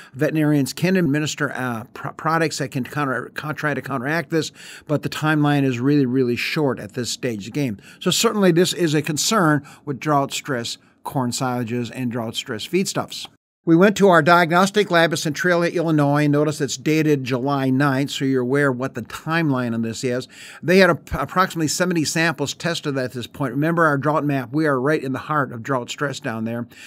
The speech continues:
Fifteen percent were considered safe, thirty percent were in that intermediate range, uh, uh, easy to manage, uh, forty-four, uh, hundred parts per million to seven thousand. Another per-, seventy, another thirty percent were in the high end range,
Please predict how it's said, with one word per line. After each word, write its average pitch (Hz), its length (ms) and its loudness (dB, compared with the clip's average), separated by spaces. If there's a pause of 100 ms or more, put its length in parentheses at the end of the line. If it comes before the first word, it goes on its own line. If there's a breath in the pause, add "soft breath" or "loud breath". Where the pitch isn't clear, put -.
(160 loud breath)
Fifteen 214 420 2
percent 175 400 -2
were 147 60 -6
considered 143 500 -2
safe, 147 320 0
thirty 170 300 -2
percent 156 480 -2 (260 loud breath)
were 147 220 6
in 147 100 6
that 147 240 2
intermediate 165 640 4
range, 156 560 2
uh, 123 240 -2 (300 loud breath)
uh, 123 260 -4
easy 175 320 0
to 147 60 2
manage, 160 560 2
uh, 127 160 -2
forty-four, 151 760 0 (240 loud breath)
uh, 123 340 -6
hundred 156 440 -4
parts 151 200 -4
per 151 80 -6
million 143 180 -2
to 120 60 -10
seven 147 260 -4
thousand. 156 480 -2 (240 loud breath)
Another 175 340 2
per-, 165 280 -2
seventy, 165 500 -4
another 151 400 -2
thirty 170 200 -2
percent 147 360 -4
were 147 100 0
in 143 80 2
the 135 80 2
high 175 300 0
end 175 260 2
range, 165 340 2